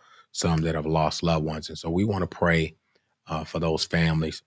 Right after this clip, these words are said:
especially those that are grieving their loss of their loved ones. Let us pray, uh, for those that are tearing on the altar for the Holy Ghost, uh, that God will fill their souls.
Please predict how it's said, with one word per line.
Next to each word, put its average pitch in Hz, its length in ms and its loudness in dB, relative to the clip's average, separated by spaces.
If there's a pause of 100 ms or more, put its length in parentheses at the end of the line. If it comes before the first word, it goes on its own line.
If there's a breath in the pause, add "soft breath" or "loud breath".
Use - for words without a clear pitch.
(160)
especially 82 560 0
those 78 340 2
that 80 160 0
are 71 60 -6
grieving 76 400 0
their 73 160 -2
loss 76 400 4
of 78 120 -4
their 73 140 0
loved 78 240 2
ones. 76 340 0
Let 78 140 2
us 76 140 2
pray, 80 420 2 (500 loud breath)
uh, 78 220 -4
for 78 160 -6
those 82 360 2
that 78 180 0
are 78 80 -6
tearing 82 360 4
on 80 140 0
the 78 60 -2
altar 82 280 4
for 80 200 -2
the 76 100 0
Holy 80 300 4
Ghost, 87 440 6 (460)
uh, 76 200 6
that 78 260 0
God 82 300 6
will 73 120 -6
fill 92 320 6
their 82 160 2
souls. 92 600 6